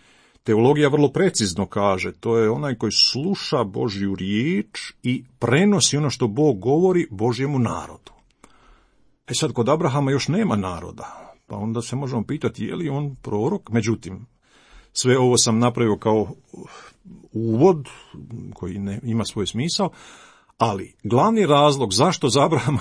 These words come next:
<laughs> kažemo da on jest prorok, jest dvadeseto poglavlje u knjizi Postanka,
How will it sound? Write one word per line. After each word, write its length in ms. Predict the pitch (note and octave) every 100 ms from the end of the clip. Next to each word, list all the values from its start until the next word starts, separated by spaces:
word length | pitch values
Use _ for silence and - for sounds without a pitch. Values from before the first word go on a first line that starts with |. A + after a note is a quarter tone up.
| -
<laughs> 60 |
kažemo 300 | E3 C#3+ C3
da 100 | A2+
on 100 | C3+
jest 300 | B2+ F3+ -
prorok, 420 | A2 G#2+ D3+ F#3
jest 340 | C#3 C3 - -
dvadeseto 680 | G#2+ G#2+ B2 A#2+ - G#2+ G2+
poglavlje 400 | - B2 A#2 F#2+
u 40 |
knjizi 260 | F#2+ A2+ G2
Postanka, 680 | - G#2 G#2 E3 D#3+ D3+